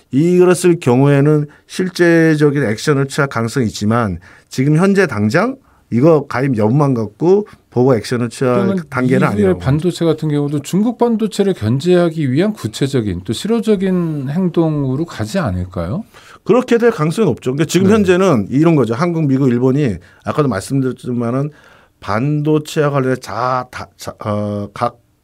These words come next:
Speaker 1: 나라의 기업이 장단점이 있어요.
Speaker 2: 네.
Speaker 1: 근데 여기 있는 사람들조차도 만약에 우리나라 기업이 같이 하다가 지금 우리나라에서 약하게 반도체 그 설계 기술이거든요.
Speaker 2: 네.
Speaker 1: 그거를 우리가 좀 많이 따라온다. 또는 일본 입장에서도 우리가 생산 능력을 뭐 한다. 이게 서로 이제 동상이몽을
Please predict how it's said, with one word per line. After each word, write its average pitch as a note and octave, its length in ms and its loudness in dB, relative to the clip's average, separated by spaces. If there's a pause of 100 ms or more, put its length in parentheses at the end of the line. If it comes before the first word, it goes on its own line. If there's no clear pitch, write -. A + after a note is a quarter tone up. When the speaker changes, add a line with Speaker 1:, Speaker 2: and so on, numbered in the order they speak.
(160)
Speaker 1:
나라의 G#2+ 380 -4
기업이 G#2+ 300 -6
장단점이 D3+ 540 2
있어요. F2 580 -6
Speaker 2:
네. G2 220 -4 (140)
Speaker 1:
근데 C3+ 180 4
여기 D#3+ 220 4
있는 F#3+ 220 4
사람들조차도 B2 1000 0 (300)
만약에 F3 280 0
우리나라 E3+ 420 2
기업이 C3 380 2
같이 B2 240 -6
하다가 C#3 440 -4 (340)
지금 D#3 220 0
우리나라에서 D3+ 540 2
약하게 A#2 300 -6
반도체 F#2+ 680 -6
그 E2 200 -14
설계 G3+ 340 -2
기술이거든요. F2+ 720 -10 (220)
Speaker 2:
네. F2+ 280 -6 (180)
Speaker 1:
그거를 B3 480 2
우리가 D3 300 2
좀 C#3+ 300 0 (200)
많이 A#2 360 -2
따라온다. G#2 600 -2 (800)
또는 G#3+ 220 2
일본 E3 300 4
입장에서도 D3 460 0
우리가 C#3 220 -2
생산 A3+ 400 0
능력을 F#3+ 380 0
뭐 B2+ 180 -2
한다. E3 180 0
이게 D#3 140 0
서로 A#3 280 2
이제 D#3+ 100 0
동상이몽을 D3+ 920 4